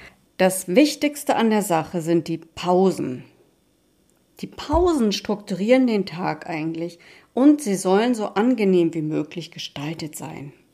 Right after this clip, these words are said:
Das heißt, da kannst du ohne schlechtes Gewissen alles tun, was dir gut tut. Einmal um den Block laufen, den Übungen machen oder wie ich meine Hanteln heben, die ich hier rumliegen hab, gegen meine Puddingarme.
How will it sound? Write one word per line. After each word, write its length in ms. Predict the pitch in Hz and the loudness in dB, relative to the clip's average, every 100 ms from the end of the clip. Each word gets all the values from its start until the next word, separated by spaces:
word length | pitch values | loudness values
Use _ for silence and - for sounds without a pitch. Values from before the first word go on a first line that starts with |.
| - | -10
Das 180 | 196 208 | -6 0
heißt, 260 | 208 208 | 0 2
da 100 | 220 | 0
kannst 420 | 269 277 285 294 | 0 2 0 0
du 60 | - | -4
ohne 300 | 247 330 330 | 2 4 4
schlechtes 540 | - 269 269 262 - | 4 -2 -2 -6 -6
Gewissen 420 | 226 220 226 - - | -2 -2 -2 -8 -4
alles 340 | 214 262 285 285 | 0 2 0 -2
tun, 320 | 240 240 220 | -4 -2 -2
was 160 | 208 | -4
dir 140 | 196 165 | -2 -2
gut 240 | 196 226 | -2 -6
tut. 400 | - 160 156 - _ _ _ | -8 -6 -6 -8 _ _ _
Einmal 400 | - 220 220 185 | 2 4 4 2
um 60 | 165 | 2
den 180 | 175 | 2
Block 240 | 180 208 208 | 2 0 0
laufen, 680 | 180 180 180 175 - 185 185 | 0 2 2 0 -2 0 2
den 220 | 190 202 | 2 2
Übungen 480 | 196 175 185 185 180 | 0 2 2 4 2
machen 640 | 180 180 185 185 190 185 190 - - - - - | 0 -2 -2 0 2 0 -2 -18 -20 -20 -18 0
oder 260 | 185 185 | 2 4
wie 100 | 175 | 4
ich 220 | 175 190 | 2 0
meine 360 | 185 175 170 139 | 2 4 2 2
Hanteln 380 | 190 208 190 170 | -2 0 0 2
heben, 460 | 165 175 190 196 | 4 4 4 2
die 100 | 180 | 0
ich 140 | 170 - | -2 -2
hier 100 | 165 | -2
rumliegen 540 | 156 175 160 151 143 | 0 0 2 0 -2
hab, 260 | - - - | -4 -10 0
gegen 220 | 190 175 | 2 4
meine 240 | 156 156 | 4 2
Puddingarme. 680 | 156 180 180 160 - 131 131 | 0 2 4 2 -2 -6 -8